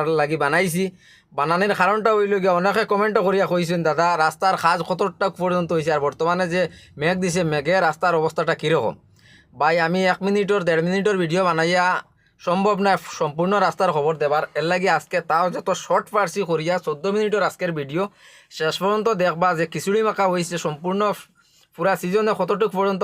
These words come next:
কাজ হইছে আর কতটুক পর্যন্ত এখনো রাস-, কাজর বাকি আছে। আপনারা এই ভিডিওটা দেখলে বুঝি লইবা মেঘালয় রোডের কন্ডিশন কিতা আছে বর্তমানে, যে তিন চার দিন মেঘ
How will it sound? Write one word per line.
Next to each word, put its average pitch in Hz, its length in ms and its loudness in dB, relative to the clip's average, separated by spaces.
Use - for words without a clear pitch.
কাজ 170 220 2
হইছে 175 240 -2
আর 165 80 2
কতটুক 196 420 -2
পর্যন্ত 190 400 -2
এখনো 170 320 0
রাস-, 147 260 0
কাজর 147 280 2
বাকি 151 340 -2
আছে। 170 220 -2
আপনারা 180 380 0
এই 180 200 0
ভিডিওটা 196 420 0
দেখলে 165 340 0
বুঝি 156 240 -2
লইবা 165 340 0
মেঘালয় 165 400 0
রোডের 156 320 0
কন্ডিশন 165 480 -2
কিতা 160 300 -2
আছে 147 180 -2
বর্তমানে, 139 460 -4
যে 139 120 -2
তিন 147 200 -8
চার 151 180 0
দিন 151 140 -2
মেঘ 139 180 -2